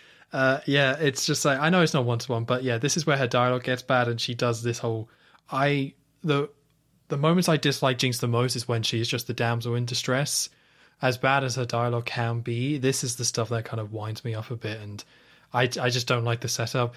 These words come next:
But I think the fight itself is fun enough. You, I, again, you were completely correct. Like, if the lasers were off, doesn't really change much.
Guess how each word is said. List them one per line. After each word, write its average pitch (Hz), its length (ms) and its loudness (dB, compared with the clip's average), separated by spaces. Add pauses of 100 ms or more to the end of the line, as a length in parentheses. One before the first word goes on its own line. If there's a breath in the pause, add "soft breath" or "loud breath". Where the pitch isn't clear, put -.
(220 loud breath)
But 160 140 2
I 180 100 2
think 226 260 -4
the 190 80 -2
fight 196 320 2
itself 208 460 -2
is 240 100 -4
fun 214 300 0
enough. 208 500 0
You, 170 180 -6
I, 202 120 -4 (200)
again, 190 300 -2
you 123 140 2
were 143 100 4
completely 190 680 -2
correct. 120 580 -4 (520 soft breath)
Like, 131 180 2
if 127 100 -4
the 143 80 0
lasers 185 400 2
were 147 180 4
off, 151 440 2 (680)
doesn't 151 300 2
really 135 200 2
change 120 360 0
much. - 380 -6